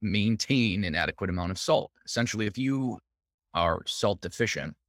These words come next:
the body has to have a way of telling, uh, itself,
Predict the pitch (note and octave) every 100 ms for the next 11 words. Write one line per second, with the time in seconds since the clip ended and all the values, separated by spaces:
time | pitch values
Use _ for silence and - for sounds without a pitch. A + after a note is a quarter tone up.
0 | _ G#2+ G#2+ A#2+ A#2+ D3+ - D#3 C3+ A2+
1 | A2 G2+ - A2 G#2+ F#2+ G#2+ _ _ _
2 | _ _ _ _ _ _ _ _ - G2+
3 | - G#2 - F#2 F2 -